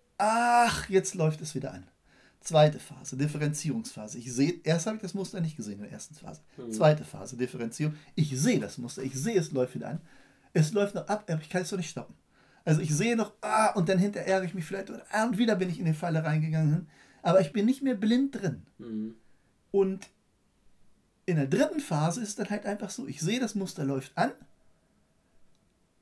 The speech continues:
Speaker 1: Vielleicht benennt es noch jemand anders oder sowas und ich höre es. Oder ich merke selbst schon dabei,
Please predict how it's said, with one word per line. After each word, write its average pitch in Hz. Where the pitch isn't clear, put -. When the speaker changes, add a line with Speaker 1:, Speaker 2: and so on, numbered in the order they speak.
Speaker 1:
Vielleicht 190
benennt 175
es -
noch 269
jemand 247
anders 233
oder 226
sowas 226
und 160
ich -
höre 302
es. -
Oder 285
ich 185
merke 208
selbst 220
schon 226
dabei, 196